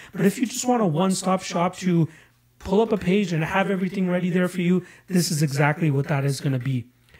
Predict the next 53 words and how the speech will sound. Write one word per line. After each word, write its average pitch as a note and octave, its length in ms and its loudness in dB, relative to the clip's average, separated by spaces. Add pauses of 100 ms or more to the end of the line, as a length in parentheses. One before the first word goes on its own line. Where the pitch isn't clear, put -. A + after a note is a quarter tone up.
(160)
Now, C#3+ 220 2
I C3+ 60 2
get C#3+ 180 2
it. D#3+ 240 2
You D3+ 140 -8
guys, D3+ 440 0
if - 220 -4
you've D#3+ 180 2
been E3 140 2
following E3 300 4
me E3 80 4
long D#3+ 200 2
enough, F3 260 0
know G#3 260 4
that G3+ 100 0
I've F#3+ 160 2
been F#3 160 -2 (340)
doing F3+ 300 6
this E3+ 220 2
in D#3+ 80 4
the D#3+ 60 2
past, E3+ 440 2 (640)
but F3+ 260 4 (260)
I've E3+ 160 -2
broken F#3 300 4
off F3 220 4
and E3+ 100 0
I'm E3 160 2
doing F3+ 300 2
my F3 140 4
own F3 220 2
thing D#3+ 220 0
now D#3+ 300 2 (180)
and F3+ 160 -2
adding F3 260 0
some D#3+ 200 0
more D#3+ 120 4
wrinkles D#3 380 0
to E3+ 100 -6
the C3 100 -2
game, C3+ 320 0 (300)
which D#3+ 320 0
is D3+ 320 0 (380)
having G3+ 380 4
every G#3 200 2
fighter G3 260 -2
profile F#3+ 440 -2
available F#3 420 0
to F#3+ 100 -8
you F#3 160 0
at G#3+ 240 -2
any B3 360 0
point. A3+ 400 0